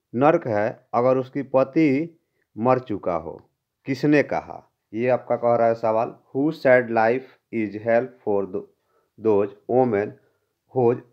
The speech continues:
husband is dead?" कह रहा है औरत की जिंदगी नर्क है अगर उसका पति मर चुका है, किसने कहा?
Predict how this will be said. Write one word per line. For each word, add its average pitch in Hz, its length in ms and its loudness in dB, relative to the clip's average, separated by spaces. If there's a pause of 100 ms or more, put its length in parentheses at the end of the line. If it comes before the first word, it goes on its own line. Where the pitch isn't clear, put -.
(100)
husband 147 440 2
is 147 180 2
dead?" 95 540 -6 (540)
कह 131 140 6
रहा 127 240 6
है 147 240 0
औरत 151 440 2
की 143 260 0
जिंदगी 127 460 -2
नर्क 123 340 -2
है 143 380 0 (200)
अगर 113 300 4
उसका 117 300 -2
पति 131 640 -6 (280)
मर 113 200 0
चुका 131 360 0
है, 156 360 -2 (380)
किसने 123 380 -2
कहा? 80 400 -6